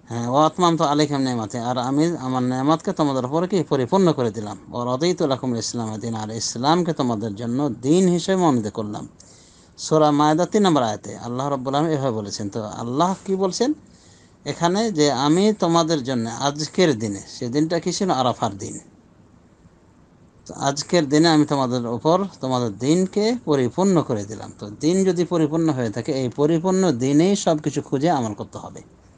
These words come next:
তো নাওয়াইতান ওসাল্লাহ তাআলা কি কোরআন হাদিসে আছে?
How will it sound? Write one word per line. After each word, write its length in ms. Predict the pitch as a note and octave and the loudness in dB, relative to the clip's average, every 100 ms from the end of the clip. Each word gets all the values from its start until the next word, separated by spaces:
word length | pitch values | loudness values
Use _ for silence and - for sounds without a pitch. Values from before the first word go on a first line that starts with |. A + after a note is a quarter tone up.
| - - - - - - _ - | -20 -20 -20 -20 -20 -20 _ -6
তো 120 | B2+ | -2
নাওয়াইতান 500 | C#3 D#3+ F3+ F#3 E3 | 4 4 6 4 4
ওসাল্লাহ 920 | D#3 - D#3 D#3+ D#3+ D3+ D3 D#3 D#3 | 2 2 2 4 4 4 4 4 2
তাআলা 400 | D3+ C#3 A#2+ B2 | 2 0 0 -2
কি 160 | - C#3 | -4 -2
কোরআন 360 | D3+ D3+ D#3+ | 2 4 4
হাদিসে 360 | D3+ D#3+ D#3 F3 | 2 -2 -2 0
আছে? 440 | C3+ C3+ - F3 | 0 -2 -2 -2